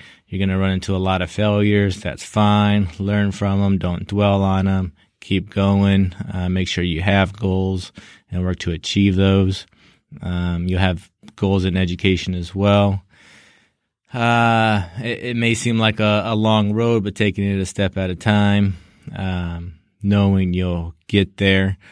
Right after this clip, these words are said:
or knowing you'll be closer to where you wanna get if you're constantly, um, going, as opposed to, you know, staying down every time you, you hit a hurdle or things don't go your way.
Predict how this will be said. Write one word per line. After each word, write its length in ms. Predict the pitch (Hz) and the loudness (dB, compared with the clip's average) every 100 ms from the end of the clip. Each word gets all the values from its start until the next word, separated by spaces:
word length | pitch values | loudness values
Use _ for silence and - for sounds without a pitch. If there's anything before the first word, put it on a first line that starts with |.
| _ - | _ -6
or 100 | 92 | -2
knowing 300 | 98 98 92 | 2 2 2
you'll 140 | 92 | 0
be 140 | 85 | -2
closer 640 | 87 - 101 98 90 92 90 | -4 -2 2 2 0 -2 -2
to 400 | - 98 92 92 | -4 0 2 2
where 200 | 95 92 | 2 4
you 200 | 92 90 | 2 2
wanna 260 | 92 87 | 0 0
get 360 | 87 90 90 - - | 0 0 0 -2 -4
if 320 | 101 92 - | -2 0 -2
you're 100 | 87 | -4
constantly, 960 | - 95 92 85 92 82 90 90 85 - - - - - | -2 2 2 0 -2 -2 -2 -2 -2 -6 -20 -20 -20 -10
um, 720 | 90 90 87 87 87 85 87 | -4 -2 0 -2 -4 -6 -6
going, 540 | - 98 92 87 87 90 | 2 2 4 2 0 -2
as 240 | - 90 | -2 -2
opposed 460 | 90 - 90 87 - | -2 0 0 0 -4
to, 380 | - 90 90 85 92 | 0 2 2 -2 -2
you 140 | 92 | -2
know, 120 | 87 | -2
staying 380 | 82 95 90 87 | -2 0 2 2
down 300 | 90 90 90 | 2 2 2
every 180 | 87 87 | 0 -2
time 280 | - 90 90 | -2 0 0
you, 180 | 87 80 - - | 0 -4 -10 -20
you 160 | - 90 | -6 0
hit 140 | 90 | 2
a 100 | 90 | 2
hurdle 320 | 90 90 87 90 | 0 0 -2 -2
or 120 | 85 | -4
things 280 | - 90 87 | -2 0 2
don't 220 | 90 90 | 0 2
go 160 | 98 | 2
your 200 | 90 85 | 2 2
way. 300 | 87 90 90 | 0 0 0